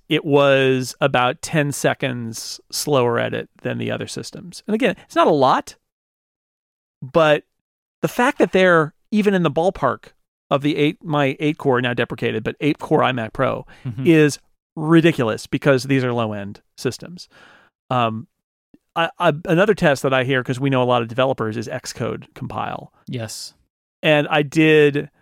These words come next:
Speaker 1: an Xcode compile. Our, our friend James Thompson sent me the source <laughs> code to Dice by Pcalc.
Speaker 2: Mm-hmm.
Speaker 1: It's very nice of him to trust me not to sell that on the black market. Um, but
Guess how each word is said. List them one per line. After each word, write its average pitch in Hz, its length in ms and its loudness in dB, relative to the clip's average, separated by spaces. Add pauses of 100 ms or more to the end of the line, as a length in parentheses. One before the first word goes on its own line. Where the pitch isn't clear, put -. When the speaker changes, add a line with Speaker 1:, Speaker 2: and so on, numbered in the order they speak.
(480)
Speaker 1:
an 131 200 -4
Xcode 131 680 2 (180)
compile. 113 340 0
Our, 123 200 0
our 143 120 2
friend 160 240 0
James 151 260 0
Thompson 139 420 -2
sent 143 200 -4
me 139 100 -4
the 139 100 -6
source 131 280 -2
<laughs> - 40 -20
code 156 380 0
to - 260 -10
Dice 131 260 2
by 127 160 -2
Pcalc. 143 600 -2 (180)
Speaker 2:
Mm-hmm. 143 260 -6 (640)
Speaker 1:
It's - 120 -20
very 147 180 2
nice 127 200 0
of 123 60 -6
him 123 280 -4 (540)
to 127 200 -4 (600)
trust - 360 0
me 139 120 0
not 113 240 0
to 120 60 -6
sell 110 260 -2
that 107 260 -6 (280)
on 113 100 -6
the 107 60 -10
black 104 280 -6
market. 117 360 -12 (960)
Um, 107 440 -8 (840)
but 131 500 0